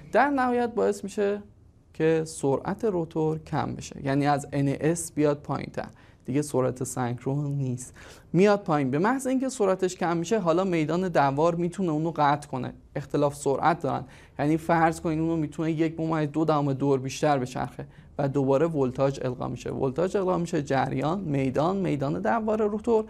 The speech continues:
و در نهایت دوباره برهم کنش میدان‌ها و دوباره روتور شروع می‌کنه به سرعت گرفتن. این فرآیند رو دقت کردید؟ پس هیچگاه سرعت روتور ما به صورت سنکرون نخواهد رسید،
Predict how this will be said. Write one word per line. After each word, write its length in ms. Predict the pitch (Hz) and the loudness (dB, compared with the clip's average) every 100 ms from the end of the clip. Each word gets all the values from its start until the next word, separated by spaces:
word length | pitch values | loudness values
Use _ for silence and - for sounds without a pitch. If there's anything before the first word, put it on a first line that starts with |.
| - - - - _ | -8 -20 -20 -20 _
و 100 | 160 | 4
در 180 | 147 147 | 6 4
نهایت 400 | 147 143 147 160 | 4 2 4 2
دوباره 340 | 151 135 139 | 2 2 2
برهم 420 | 147 139 135 135 135 | 4 2 2 0 -2
کنش 400 | - 135 175 277 | -4 -4 -4 -4
میدان‌ها 580 | 262 247 226 202 208 185 | -2 -2 -2 -2 0 0
و 80 | 151 | 2
دوباره 400 | 143 139 143 196 | 2 2 4 2
روتور 320 | 175 175 170 | 0 0 -2
شروع 260 | - 139 | -2 -2
می‌کنه 220 | 143 147 160 | -2 -2 -2
به 100 | 131 | -2
سرعت 320 | - 127 - | -2 -2 -2
گرفتن. 340 | 143 - 143 - - - | -6 -6 -8 -10 -20 -6
این 140 | - 320 | 0 2
فرآیند 400 | 285 220 220 247 | 4 4 4 2
رو 60 | |
دقت 360 | 254 214 185 214 | 2 2 2 0
کردید؟ 340 | 233 214 180 | 0 0 0
پس 220 | 185 196 - | 0 -4 -4
هیچگاه 680 | - 240 254 - 160 131 - - - - - | -2 -2 -2 -2 2 2 0 -14 -20 -20 -20
سرعت 560 | - - 160 156 170 170 | -8 2 2 4 0 0
روتور 400 | 156 147 160 180 | 0 0 -2 -2
ما 140 | 190 | -2
به 120 | 180 | -4
صورت 400 | 147 - 135 139 | -6 -2 -2 -2
سنکرون 800 | 143 - 135 139 131 165 175 175 | -6 -4 -2 -2 -2 -2 0 0
نخواهد 580 | 170 165 - 156 131 - | 0 -2 0 2 2 0
رسید، 240 | 135 135 | -6 -6